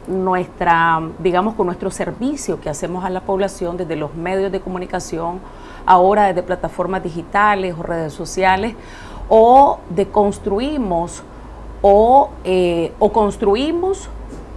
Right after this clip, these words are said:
o deconstruimos, es decir, o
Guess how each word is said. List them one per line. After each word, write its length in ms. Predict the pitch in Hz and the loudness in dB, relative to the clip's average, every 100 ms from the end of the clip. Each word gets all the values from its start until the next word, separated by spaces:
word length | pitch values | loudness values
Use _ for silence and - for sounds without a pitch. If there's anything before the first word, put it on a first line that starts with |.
| - - - | -16 -18 -6
o 100 | 196 | -4
deconstruimos, 1000 | 165 165 190 180 - - 170 220 190 151 | -4 -4 -4 -4 -4 -4 -2 0 -2 -4
es 100 | 180 | -4
decir, 400 | 185 196 262 214 - - - - - - | -2 -2 0 -2 -2 -12 -16 -14 -14 0
o 500 | 220 202 202 190 190 | 4 6 8 6 4